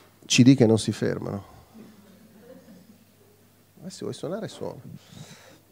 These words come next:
Ehm, e quindi, nonost-, bello questo rumore, lo lasciamo. E nonostante,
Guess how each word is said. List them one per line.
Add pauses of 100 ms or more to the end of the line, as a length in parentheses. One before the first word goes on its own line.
Ehm, (1200)
e
quindi, (1200)
nonost-, (760)
bello
questo
rumore,
lo
lasciamo. (800)
E
nonostante,